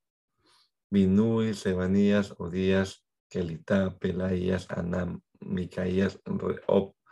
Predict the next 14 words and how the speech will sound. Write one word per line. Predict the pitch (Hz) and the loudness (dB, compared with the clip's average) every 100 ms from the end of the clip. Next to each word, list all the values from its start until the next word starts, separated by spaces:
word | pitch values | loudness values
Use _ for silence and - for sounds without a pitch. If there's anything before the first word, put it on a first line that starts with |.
| - - - - _ | -20 -20 -20 -20 _
Asabías, | - 95 - 92 87 95 92 92 - _ | -2 -2 0 -4 0 2 2 0 -6 _
Sakur, | - - 90 - - 92 90 _ _ _ | -14 -6 -6 -4 0 0 0 _ _ _
Serebías, | - - 90 87 92 92 92 90 _ _ _ _ _ _ | -8 0 2 2 2 2 0 -4 _ _ _ _ _ _
Sebanías, | - - 104 92 90 95 95 92 92 - _ _ | -20 -2 2 2 2 2 2 0 -4 -12 _ _
Odías, | - 98 92 95 92 92 - _ _ _ _ _ _ _ _ - | -6 -2 0 2 0 -4 -10 _ _ _ _ _ _ _ _ -6
Bani, | 95 92 92 98 92 _ _ _ _ _ | -2 0 2 2 -2 _ _ _ _ _
Beninu. | - 95 90 92 90 85 73 _ _ _ _ _ _ _ _ _ _ _ _ | -4 0 2 0 0 -4 -10 _ _ _ _ _ _ _ _ _ _ _ _
De | 101 104 | 2 4
los | 101 98 | 4 0
jefes | 117 117 | -2 2
del | 117 101 | 2 2
pueblo | - 107 107 | 4 2 2
firmaron | 98 92 101 101 | 0 2 2 0
Paros, | 98 95 98 104 - | -2 0 0 -2 -4